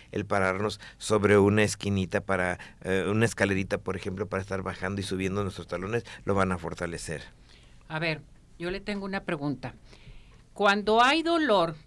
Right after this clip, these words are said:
Speaker 2: esto es muy importante, cuando hay dolor de talón posterior, se inmoviliza el pie, ¿esto es correcto y por cuánto tiempo debe de estar inmovilizado? ¿Es correcto o no?
Speaker 1: Otra pregunta importante. Llega el paciente y dice,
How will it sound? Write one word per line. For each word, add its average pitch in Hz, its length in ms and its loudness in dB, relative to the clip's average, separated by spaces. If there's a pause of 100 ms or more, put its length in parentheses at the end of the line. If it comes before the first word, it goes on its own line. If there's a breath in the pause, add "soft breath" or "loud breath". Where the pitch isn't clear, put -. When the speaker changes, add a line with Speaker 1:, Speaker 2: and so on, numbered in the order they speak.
(100)
Speaker 2:
esto 165 260 -10
es 190 60 -12
muy 185 180 -8
importante, 156 800 -6
cuando 156 560 -4
hay 208 220 2
dolor 175 500 0 (320)
de 156 240 -4
talón 156 380 -4
posterior, 147 680 -6 (400)
se - 200 -6
inmoviliza 165 720 -4
el 196 100 -6
pie, 143 360 -4 (580 soft breath)
¿esto 214 320 -2
es 254 100 -6
correcto 208 800 -6
y 175 100 -6
por 175 220 -8
cuánto 185 340 -6
tiempo 180 320 -8
debe 165 220 -8
de 156 80 -12
estar 156 260 -10
inmovilizado? 131 800 -12
¿Es 156 140 -10
correcto 185 520 -6
o 160 80 -6
no? 135 100 -6
Speaker 1:
Otra 135 240 0
pregunta 107 520 0
importante. 107 480 -2
Llega 127 160 2
el 170 100 0
paciente 131 400 -4
y 131 60 2
dice, 123 280 0